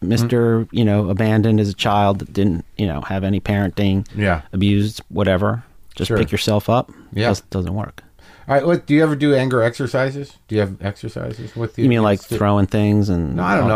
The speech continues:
Speaker 2: kinds
Speaker 1: Like
Speaker 2: of
Speaker 1: some, like, give me a, give me an assignment that I can do right now.
Speaker 2: Um, what, what I would like you to do for the next, you know,
Speaker 1: Mm-hmm.
Speaker 2: few days,
Speaker 1: Yeah.
Speaker 2: and maybe you can revisit it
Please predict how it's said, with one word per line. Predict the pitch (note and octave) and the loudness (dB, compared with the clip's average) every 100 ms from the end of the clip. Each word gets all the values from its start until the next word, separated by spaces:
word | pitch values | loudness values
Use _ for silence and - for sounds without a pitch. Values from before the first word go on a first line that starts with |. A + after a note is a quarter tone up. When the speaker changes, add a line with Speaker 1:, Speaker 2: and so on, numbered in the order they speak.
| A#2 | 2
Speaker 2:
kinds | A2+ | 2
Speaker 1:
Like | G#2 | 0
Speaker 2:
of | |
Speaker 1:
some, | C3 B2 | -2 -2
like, | G#2+ A2+ | 0 -2
give | B2 | 0
me | B2 A#2+ | 0 0
a, | |
give | G#2 G#2 A#2 | -2 -4 -2
me | A#2+ | -2
an | A2+ G#2 | -2 -2
assignment | G2+ A#2 A2 G2+ D2 - | -4 -4 -4 -4 -6 -6
that | F2+ | -4
I | F2 | -4
can | - | -4
do | F2+ F2+ | -4 -2
right | F2 E2 | -2 -4
now. | E2 D#2+ _ _ - | -6 -10 _ _ -2
Speaker 2:
Um, | G2+ F#2+ F#2 F2 - | 0 2 0 -2 -2
what, | G#2+ G#2 - | -2 -2 -2
what | A2 | 0
I | G#2+ | 0
would | G2+ F#2+ | 0 0
like | A#2 A2+ | 0 0
you | G#2 | -2
to | F#2 | 2
do | A#2+ B2 | 2 2
for | - F#2+ | 2 0
the | F#2+ | 2
next, | G2 - - - - - | 0 -2 -10 -12 -14 -2
you | G#2+ | 0
know, | F#2+ | 2
Speaker 1:
Mm-hmm. | G2 | 2
Speaker 2:
few | G2 F#2 | 2 2
days, | B2+ C3 A#1+ G2 | 2 2 0 0
Speaker 1:
Yeah. | G2 | 2
Speaker 2:
and | G#2 | 4
maybe | G#2 G2+ | 4 2
you | G2+ | 2
can | G2+ F#2 | 0 0
revisit | D2 G2 F#2+ A2+ A2 G2 | 0 0 2 2 2 2
it | F2 | 0